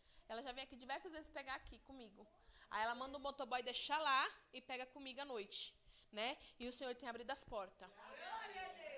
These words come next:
Então tem pessoa que fala assim, "Ai, não vou levar porque vai faltar." Irmãos, não falta. Pode ter certeza que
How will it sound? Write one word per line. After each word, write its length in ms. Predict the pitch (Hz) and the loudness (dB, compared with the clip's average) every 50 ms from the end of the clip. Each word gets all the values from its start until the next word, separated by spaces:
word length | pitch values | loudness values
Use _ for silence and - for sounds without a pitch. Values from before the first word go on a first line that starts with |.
| 523 - - - | -8 -10 -12 -10
Então 260 | 240 247 - 311 320 | -6 0 2 2 4
tem 100 | 320 370 | 2 0
pessoa 220 | - 359 330 349 | -2 0 0 2
que 60 | 330 - | 4 6
fala 180 | 349 339 339 330 | 6 6 6 4
assim, 200 | 320 - - 349 | 2 0 2 4
"Ai, 180 | 349 370 381 | 4 4 2
não 100 | 370 370 | 0 0
vou 120 | 311 330 330 | 2 2 4
levar 340 | 339 339 339 330 330 330 | 4 4 4 6 4 4
porque 220 | 320 339 349 349 349 | 4 2 -2 -4 0
vai 140 | 330 330 330 | 0 0 0
faltar." 400 | - 359 349 370 - 330 294 294 | 0 -2 -2 0 0 0 0 0
Irmãos, 300 | 302 294 330 330 285 240 | 0 0 -2 -4 -4 -4
não 100 | 294 320 | -8 -4
falta. 480 | - 349 339 302 240 - - 214 190 - - - _ _ _ _ - - - _ _ _ _ _ _ _ - - - - _ _ - | 0 2 2 2 2 -2 -8 -16 -16 -18 -20 -20 _ _ _ _ -20 -20 -20 _ _ _ _ _ _ _ -20 -20 -20 -20 _ _ 6
Pode 300 | 320 339 392 440 440 392 | 10 10 10 10 8 4
ter 160 | 392 381 392 381 | 2 2 2 4
certeza 460 | - - 349 349 - 359 370 349 339 | 4 4 2 4 4 4 4 4 2
que 120 | 349 339 | 2 2